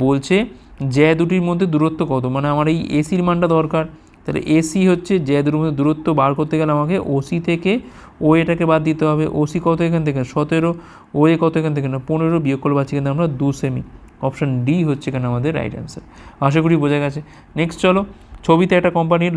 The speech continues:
লোকাল কোয়াল-, কোয়ালিটি এবং এক্সপোর্ট কোয়ালিটি দেখানো হয়েছে। সর্বোচ্চ উৎপাদনকারী প্ল্যান্টের লোকাল কোয়ালিটি এবং এক্সপোর্ট কোয়ালিটির মধ্যে, আহ, অনুপাতটা কত? দেখো,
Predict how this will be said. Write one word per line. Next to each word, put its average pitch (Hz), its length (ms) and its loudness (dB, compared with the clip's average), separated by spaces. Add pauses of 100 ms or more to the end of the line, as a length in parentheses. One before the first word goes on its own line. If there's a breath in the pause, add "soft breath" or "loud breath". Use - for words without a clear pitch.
লোকাল 160 260 0 (120)
কোয়াল-, 165 300 -2 (200)
কোয়ালিটি 160 380 0 (100)
এবং 160 100 0 (180)
এক্সপোর্ট 185 400 -2
কোয়ালিটি 156 260 0 (100)
দেখানো 139 280 -2
হয়েছে। 127 220 -4 (520 loud breath)
সর্বোচ্চ 156 580 2 (200)
উৎপাদনকারী 170 520 0 (100)
প্ল্যান্টের 131 440 -2 (100)
লোকাল 143 280 0 (120)
কোয়ালিটি 151 360 0 (220)
এবং 156 160 0 (200)
এক্সপোর্ট 170 420 -4
কোয়ালিটির 147 400 0
মধ্যে, 131 280 -2
আহ, - 1300 -4
অনুপাতটা 160 460 0
কত? - 140 -8 (1120)
দেখো, 135 160 -2